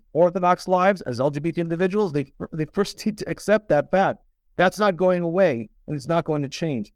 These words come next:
With all that said, once we say that clearly and, and crisply, and we, we center on that, and we focus, okay, then we still need to create other structures to support, and like I said, not just L G B T individuals, but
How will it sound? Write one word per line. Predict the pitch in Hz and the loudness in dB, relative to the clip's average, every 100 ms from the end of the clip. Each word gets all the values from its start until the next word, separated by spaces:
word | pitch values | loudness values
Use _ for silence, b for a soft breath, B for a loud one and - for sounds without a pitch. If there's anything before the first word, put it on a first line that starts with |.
| _ - | _ -12
With | 156 226 269 | -2 0 2
all | 247 | 2
that | 226 226 214 | 2 0 0
said, | - 240 170 - _ | 0 2 0 -4 _
once | 131 147 208 214 | -2 2 4 2
we | 185 | -4
say | 175 - 226 | -4 2 2
that | 214 120 - | 4 0 -2
clearly | - 170 233 214 143 95 - - | -6 -2 2 0 0 -6 -8 -4
and, | 127 127 - | -4 -4 -6
and | 135 | -6
crisply, | - 226 - 123 113 | 0 -2 -2 -2 -2
and | 120 | 0
we, | 127 147 - _ _ _ | 0 0 -2 _ _ _
we | - 143 | -6 -4
center | - 214 240 180 | -2 2 2 2
on | 143 127 | 0 0
that, | 113 110 | -2 -2
and | 123 | -4
we | |
focus, | 135 - 262 175 - | 0 2 2 0 -2
okay, | 180 - 127 127 190 _ _ _ _ - | -2 2 2 2 -4 _ _ _ _ -8
then | 147 160 | -4 -4
we | 139 | -6
still | - - 247 269 247 | -8 2 6 6 6
need | 233 240 220 | 4 2 0
to | 202 | -6
create | 185 196 226 214 202 - _ _ _ _ - | -4 2 4 4 0 -8 _ _ _ _ 2
other | 160 190 214 | 4 4 2
structures | - 214 226 - 120 87 127 - _ _ _ _ | 0 2 2 2 -8 -8 -10 -20 _ _ _ _
to | 151 | -8
support, | - 170 - 233 - | -6 -2 2 2 2
and | 165 | 0
like | 202 | 0
I | 214 | 2
said, | 247 208 156 170 | 4 2 0 0
not | 214 240 165 | 2 2 0
just | 214 240 - | -2 -2 -2
L | 196 | -4
G | 180 | -4
B | 196 214 | -6 -4
T | |
individuals, | 208 196 202 190 185 151 | -2 0 0 0 -2 -2
but | 185 | -6